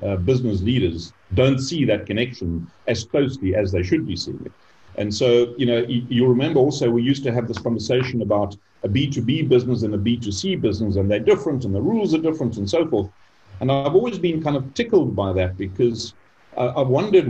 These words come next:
where the heads of C E Os are that think that a customer experience in the B two C world won't have an impact on their business in the B two B world at some stage. You know, if, if you're a C E O of a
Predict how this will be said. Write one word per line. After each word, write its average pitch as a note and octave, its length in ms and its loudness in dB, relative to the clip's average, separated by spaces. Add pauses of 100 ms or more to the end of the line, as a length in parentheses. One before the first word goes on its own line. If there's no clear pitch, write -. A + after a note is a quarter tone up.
(140)
where D#3+ 200 4 (100)
the B2 40 4 (120)
heads C#3 260 0
of B2+ 120 0
C C3+ 300 -2
E B2 100 6
Os G2+ 140 0
are A#2+ 400 0
that G#2+ 100 -4 (160)
think C3 260 2 (560)
that A2+ 240 0 (120)
a A#2+ 60 0 (120)
customer F3 300 0
experience D3 800 4
in A#2 60 2
the G2+ 160 0
B C3 100 2
two B2+ 140 -4
C B2 260 -2
world G2+ 540 2 (260)
won't C3+ 380 4
have A#2 240 -4
an A2 40 -4
impact G#2+ 480 -4
on F#2+ 80 0
their A2+ 180 2 (120)
business F2+ 400 -2
in G2+ 140 0
the F#2 140 2
B F#2+ 140 -2
two F#2 80 -6
B F#2+ 180 0
world F2+ 260 2
at - 140 -14
some E2+ 120 -4
stage. - 420 -6 (600)
You G#2+ 60 -4
know, G#2+ 100 2 (120)
if, C3 60 -2 (100)
if - 100 0
you're F#3 220 4
a - 80 -6
C - 0 - (180)
E C#3+ 100 4
O C3 80 6
of A2+ 80 2
a G#2+ 60 0